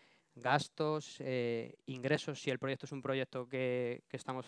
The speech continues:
haciendo para otros, también nos puede dar, dar ingresos, beneficios. Podemos ver, eh, lo planificado, lo, lo real, lo estimado, incluso valor ganado, cómo vamos con respecto al presupuesto, cómo vamos con respecto a,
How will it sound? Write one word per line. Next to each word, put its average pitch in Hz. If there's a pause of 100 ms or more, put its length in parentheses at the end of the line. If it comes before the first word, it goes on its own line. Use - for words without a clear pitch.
haciendo 127
para 127
otros, 127
también 123
nos 123
puede 127
dar, 123
dar 131
ingresos, 156 (480)
beneficios. 170 (640)
Podemos 143
ver, 147
eh, 139
lo 139
planificado, 170
lo, 135
lo 135
real, 170
lo 139
estimado, 165
incluso 131
valor 131
ganado, 160
cómo 139
vamos 135
con 131
respecto 135
al 135
presupuesto, 165
cómo 143
vamos 131
con 135
respecto 131
a, 127